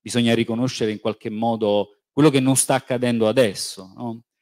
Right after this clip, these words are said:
Cioè quello che non sta accadendo è che invece la linea di frattura della guerra si sovrappone ad una linea di frattura di tipo morale,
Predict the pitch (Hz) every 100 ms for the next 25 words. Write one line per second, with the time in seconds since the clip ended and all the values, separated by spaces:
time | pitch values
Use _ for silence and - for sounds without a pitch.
0 | _ - 120 117 123 120 113 - 127 -
1 | 127 120 127 117 104 - 113 107 _ _
2 | - 127 131 123 110 123 156 135 120 -
3 | 127 - - 139 120 117 143 123 110 117
4 | 117 117 117 _ - 113 123 110 117 -
5 | - 127 131 117 110 110 110 117 123 127
6 | 117 110 123 - 135 127 110 120 110 104
7 | 104 135 110 95 92